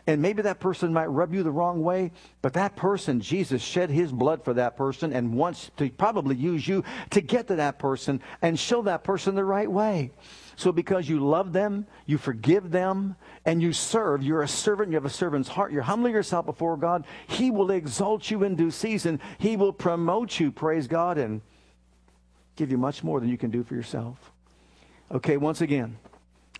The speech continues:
in that Proverbs twenty-two and verse four that it said, "By humility and the fear of the Lord are riches, honor, and life." And no-, notice this, we added to it what? Jesus said, "You'll be the greatest." Didn't he say you'll be the greatest?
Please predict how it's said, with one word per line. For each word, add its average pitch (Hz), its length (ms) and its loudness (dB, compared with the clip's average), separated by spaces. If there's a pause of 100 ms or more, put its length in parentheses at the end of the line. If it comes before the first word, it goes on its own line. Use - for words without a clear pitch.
in 139 280 2 (360)
that 139 280 -2
Proverbs 147 360 -2
twenty-two 147 420 -2
and 143 80 0
verse 143 220 -2
four 156 240 -2
that 123 100 0
it 120 100 -2
said, 151 460 -2 (720)
"By 139 140 4
humility 160 440 4
and 151 80 2
the 147 60 2
fear 165 180 0
of 160 60 2
the 147 80 2
Lord 151 220 2
are 139 100 2
riches, 151 600 0 (100)
honor, 156 460 0
and 127 420 0
life." 135 480 2
And 131 140 2
no-, 139 200 2
notice 160 340 0
this, 147 300 -2
we 127 160 0
added 151 320 2
to 165 140 0
it - 80 -2
what? 123 300 0
Jesus 135 340 0
said, 143 160 0
"You'll 131 80 0
be 135 140 0
the 139 80 -2
greatest." 123 500 -2
Didn't 139 140 2
he 156 40 2
say 156 140 -2
you'll 151 80 2
be 147 120 2
the 139 100 -2
greatest? 147 420 -4